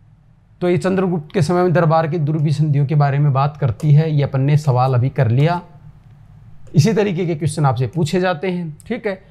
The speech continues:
मालवा, गुजरात और महाराष्ट्र किस शासक ने पहली बार जीते थे? तो ये इतने बड़े क्षेत्र को किसने विजेत किया था? तो पहली बार इसे जीता था चंद्रगुप्त मौर्य ने।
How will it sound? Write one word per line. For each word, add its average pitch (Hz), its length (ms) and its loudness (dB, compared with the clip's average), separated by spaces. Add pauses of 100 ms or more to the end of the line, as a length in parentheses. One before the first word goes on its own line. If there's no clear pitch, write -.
(240)
मालवा, 170 460 0
गुजरात 160 580 -4
और 180 100 -8
महाराष्ट्र 147 720 -4 (760)
किस 233 200 -2
शासक 185 320 -4
ने 202 100 -6
पहली 151 340 -2
बार 160 220 2
जीते 156 520 -8 (360)
थे? 151 160 -2
तो - 260 -10
ये 151 180 0
इतने 214 260 -4
बड़े 196 240 -2
क्षेत्र 151 300 -6
को 165 120 -6
किसने 196 360 -4
विजेत 156 400 0
किया 135 260 0
था? 139 340 -2 (300)
तो 160 60 0
पहली 151 320 4
बार 170 240 2
इसे 151 200 -4
जीता 131 280 -4
था 175 180 -6
चंद्रगुप्त 156 720 -4 (320)
मौर्य 131 600 0 (300)
ने। 95 320 -4